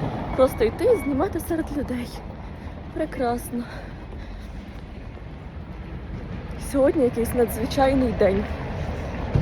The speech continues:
Не знаю чого, якісь вібрації хороші. Все, я пішла. Я поняла,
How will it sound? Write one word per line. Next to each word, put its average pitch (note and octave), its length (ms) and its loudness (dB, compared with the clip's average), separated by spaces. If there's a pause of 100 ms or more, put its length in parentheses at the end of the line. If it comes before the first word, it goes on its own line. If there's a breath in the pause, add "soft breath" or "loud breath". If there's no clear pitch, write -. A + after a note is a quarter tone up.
(500)
Не B3+ 100 10
знаю G#3 440 10
чого, A#3 140 6
якісь C#4 360 6
вібрації G#3 540 8
хороші. - 500 8 (1160)
Все, - 220 2
я F3 120 6
пішла. F#3 340 0 (960 soft breath)
Я A#3 400 -4 (160)
поняла, B3+ 500 -2